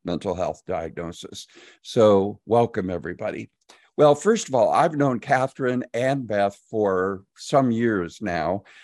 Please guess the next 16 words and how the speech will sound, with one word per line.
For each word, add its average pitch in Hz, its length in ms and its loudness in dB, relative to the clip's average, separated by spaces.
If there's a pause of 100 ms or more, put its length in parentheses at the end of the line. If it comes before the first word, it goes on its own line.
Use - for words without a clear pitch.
(160)
and 101 280 2
I 113 120 -4
think 196 300 -4
each 143 240 -2
of 113 120 0
you 95 380 0 (140)
at 104 180 0
different 127 380 -4
times 120 340 0
have 110 160 -6
picked - 240 -8
me 110 160 0
up 98 180 0
at 110 120 -8
the - 140 -8
airport 104 500 0